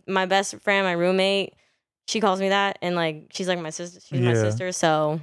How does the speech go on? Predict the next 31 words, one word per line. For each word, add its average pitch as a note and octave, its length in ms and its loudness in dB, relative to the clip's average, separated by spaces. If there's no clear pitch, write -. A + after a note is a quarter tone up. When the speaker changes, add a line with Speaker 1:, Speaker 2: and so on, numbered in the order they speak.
Speaker 2:
Yeah. A2+ 320 -2
Speaker 1:
I G#3+ 40 -4
mean, A3 140 0
you A#3 80 -8
can B3 100 -6
call A#3 140 -6
me A#3+ 160 -8
if A3+ 40 -12
you A3+ 120 -12
want. B3 120 -2
Speaker 2:
<laughs> - 1040 0
I C#3+ 40 2
would F3 140 0
Speaker 1:
But G3 120 6
Speaker 2:
just - 20 0
Speaker 1:
don't. F3 120 4
Speaker 2:
stick D3 140 0
to D3 140 4
Speaker 1:
No, G3+ 80 6
I'm G3 80 4
just D3+ 120 2
Speaker 2:
<laughs> - 160 2
Speaker 1:
kidding. F#4 440 4
<laughs> F#4 60 6
Speaker 2:
There, C3+ 240 4
there B2+ 200 4
you A#2 80 2
go. A2+ 120 2
I B2 40 2
would D#3+ 140 -2
just D#3 120 -2